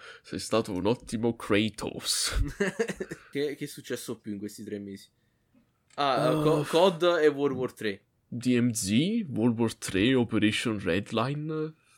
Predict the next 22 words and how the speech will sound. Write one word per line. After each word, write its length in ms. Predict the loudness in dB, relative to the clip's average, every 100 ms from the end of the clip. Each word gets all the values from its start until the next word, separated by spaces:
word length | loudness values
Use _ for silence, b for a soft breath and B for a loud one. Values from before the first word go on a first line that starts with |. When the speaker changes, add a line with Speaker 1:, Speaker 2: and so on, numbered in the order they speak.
| -4
Speaker 2:
Ah, 60 | 0
boh, 240 | 4 4
parliamo 500 | 4 2 4 2 0
di 80 | -4
World 220 | -4 -4
War 160 | -6 -8
tre, 240 | -6 -4
ora, 400 | -4 -6 -6 -6
onestamente 520 | -4 -6 0 0 0
cod 260 | 0 0 0
ci 100 | -4
hanno 140 | -6
parlato 320 | -4 -4 -4 -4
così 240 | -8 -6
tante 240 | -4 -4
persone 360 | -6 -8 -8 -10
che 60 | -8
è 40 |
un 120 | -12 -8
po' 120 | -6
inutile. 460 | -6 -8 -10 -12 _ _ _ _ _
Speaker 1:
Capì? 340 | -18 -6 -4